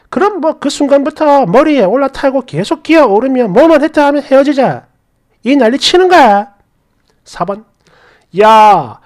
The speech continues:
선물까지 돌려주면서 어떻게든 한번 이어가려고 발악을 하는구만. 어림없다." 끌끌끌끌. 이열 완전 날카롭네. 혹시 한번 당해본 거 아니야? 이 번.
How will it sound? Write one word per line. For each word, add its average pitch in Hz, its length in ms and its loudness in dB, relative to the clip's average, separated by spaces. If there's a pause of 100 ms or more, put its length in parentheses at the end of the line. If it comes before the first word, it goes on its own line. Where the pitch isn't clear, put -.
(160)
선물까지 247 600 -4
돌려주면서 233 760 0
어떻게든 254 440 -6
한번 214 320 -10
이어가려고 214 580 -2
발악을 220 420 -2
하는구만. 269 580 0 (260)
어림없다." 233 880 0
끌끌끌끌. 180 600 -14 (880)
이열 160 720 -2
완전 160 380 -2
날카롭네. 208 800 -4 (180)
혹시 294 260 -6
한번 247 240 -4
당해본 175 380 -4
거 302 80 -2
아니야? 196 240 -2 (1120)
이 156 80 -16
번. 190 200 -12